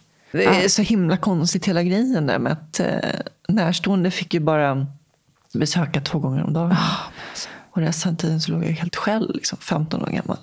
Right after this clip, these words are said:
Speaker 1: Har ingen aning vad som har hänt.
Speaker 2: Nej,
Speaker 1: hänt.
Speaker 2: nej, nej.
Speaker 1: Har en maskin som andas åt den. Och... och... mamma fick ju veta på sjuk-, eller ja,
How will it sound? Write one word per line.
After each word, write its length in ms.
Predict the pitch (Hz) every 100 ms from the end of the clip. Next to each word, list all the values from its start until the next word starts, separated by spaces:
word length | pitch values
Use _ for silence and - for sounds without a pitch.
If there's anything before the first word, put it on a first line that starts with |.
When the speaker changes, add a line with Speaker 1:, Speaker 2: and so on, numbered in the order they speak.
| - _ _ _ _
Speaker 1:
Har 120 | 147
ingen 160 | 175 160
aning 220 | 147 147
vad 100 | 143
som 80 | 143
har 80 |
hänt. 300 | 190 - - 214
Speaker 2:
Nej, 80 | 214
Speaker 1:
hänt. 400 | 202 190 175 -
Speaker 2:
nej, 480 | 220 196 190 185 247
nej. 240 | 196 180 165
Speaker 1:
Har 80 | 170
en 60 |
maskin 380 | 147 156 151 147
som 140 | 147
andas 580 | - - - 151 - -
åt 300 | - - -
den. 160 | - -
Och... 340 | - - - - 156 - _ _ _ _ - - - - - _ _ _ -
och... 80 | -
mamma 220 | 196 196
fick 180 | 185 180
ju 60 | 160
veta 260 | - -
på 100 | -
sjuk-, 340 | 170 156 143 -
eller 200 | 160 170 -
ja, 340 | 113 139